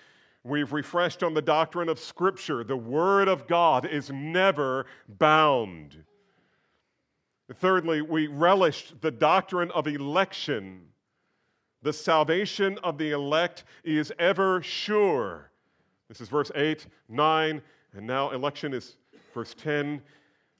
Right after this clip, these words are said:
And today, by God's grace, we aim to conclude the final two teachings, which really combine into a single doctrine,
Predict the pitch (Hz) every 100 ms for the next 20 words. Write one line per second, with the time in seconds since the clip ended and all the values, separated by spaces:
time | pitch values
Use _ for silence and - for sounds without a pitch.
0 | _ 107 - 127 139 139 139 127 131 127
1 | 135 127 127 113 117 127 123 117 107 110
2 | 101 - 151 160 123 107 _ _ _ _
3 | _ _ _ _ _ _ _ _ - 107
4 | - 160 151 165 143 139 - 196 175 -
5 | 135 - 131 135 131 135 127 151 233 233
6 | - 165 151 160 165 170 170 156 - 165
7 | 143 - - - 233 233 214 196 156 180
8 | 202 - 120 104 123 160